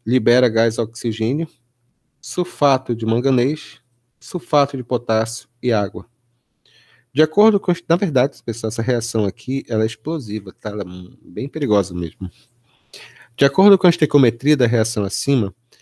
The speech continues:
a quantidade de permanganato necessária para reagir completamente com vinte M L de uma solução, zero vírgula um mol de peróxido,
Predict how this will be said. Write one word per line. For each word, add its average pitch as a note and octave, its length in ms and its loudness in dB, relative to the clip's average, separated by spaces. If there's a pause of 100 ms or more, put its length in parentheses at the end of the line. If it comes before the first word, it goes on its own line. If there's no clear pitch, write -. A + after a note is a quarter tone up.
(300)
a - 60 -8
quantidade A3 480 2
de - 80 -20
permanganato C3 640 2
necessária B2 540 -2
para A2 220 -2
reagir C3+ 380 0
completamente F3 1160 -2
com A2 220 -2
vinte E3+ 340 -2
M C#3+ 140 2
L A#2 180 2
de A2 80 -4
uma A2 140 0
solução, G#2 640 -4 (500)
zero D3+ 280 0
vírgula C#3 300 -2
um A#2 100 0
mol G#2+ 240 0
de G#2+ 100 -10
peróxido, G#2 720 -4